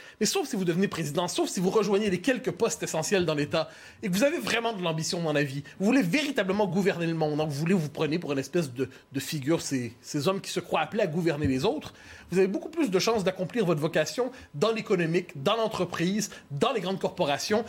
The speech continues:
qu'en vous perdant dans un poste de ministère, de, de, de, de ministre rapidement oublié et vite congédié.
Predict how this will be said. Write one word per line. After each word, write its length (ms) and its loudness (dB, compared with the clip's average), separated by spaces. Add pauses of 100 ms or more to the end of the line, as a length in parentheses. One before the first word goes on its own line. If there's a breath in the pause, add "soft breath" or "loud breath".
(140 loud breath)
qu'en 140 2
vous 140 0
perdant 400 2
dans 180 0
un 60 4
poste 340 0
de 120 2
ministère, 580 4
de, 140 0
de, 160 0
de, 260 4
de 120 0
ministre 380 2
rapidement 460 0
oublié 540 0
et 80 2
vite 260 0
congédié. 640 -2